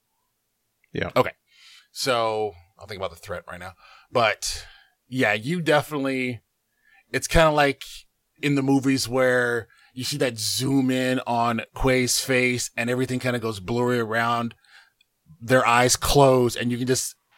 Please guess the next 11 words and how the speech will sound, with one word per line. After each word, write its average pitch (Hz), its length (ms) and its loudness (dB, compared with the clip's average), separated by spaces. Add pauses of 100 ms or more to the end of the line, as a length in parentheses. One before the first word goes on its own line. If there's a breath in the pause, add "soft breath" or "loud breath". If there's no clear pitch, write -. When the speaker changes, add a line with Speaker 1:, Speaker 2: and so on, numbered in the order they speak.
(100)
Speaker 2:
almost 143 380 4
see 147 160 4
the 123 80 -2
sound 131 460 4
waves 131 240 -2
vibrating 123 460 -2
in 120 60 -6
the 117 140 -4
air 123 160 0
and, 107 220 -6 (680 soft breath)
and 113 200 -4